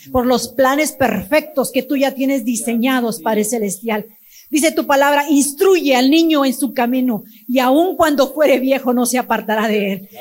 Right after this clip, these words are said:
Declaramos bendición sobre su vida. Declaramos bendición sobre la familia de Eri, Padre Celestial.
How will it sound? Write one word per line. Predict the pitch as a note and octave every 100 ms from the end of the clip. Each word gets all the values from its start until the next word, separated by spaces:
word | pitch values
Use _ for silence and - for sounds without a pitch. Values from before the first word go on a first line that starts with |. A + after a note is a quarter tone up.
| C4+
Declaramos | C#4 C#4 C4+ B3+ C4+ F4 F#4 D#4
bendición | C#4 D4 C#4 C4 F#3 - E4+ F#4 E4+
sobre | D#4 C4+ B3+
su | - C4+
vida. | C#4+ B3 A3+ G3+ - _ _
Declaramos | A#3+ D4 D4 D4 D4+ F#4 G4 D4+
bendición | E4 D4+ C#4+ - F4+ F#4 E4+
sobre | C#4+ C4+
la | B3+
familia | B3+ C#4+ D#4 D4+
de | C#4 C4+ D4+
Eri, | C4 A3+
Padre | A#3+ B3 G#3+
Celestial. | B3+ A#3 A3+ C4 B3+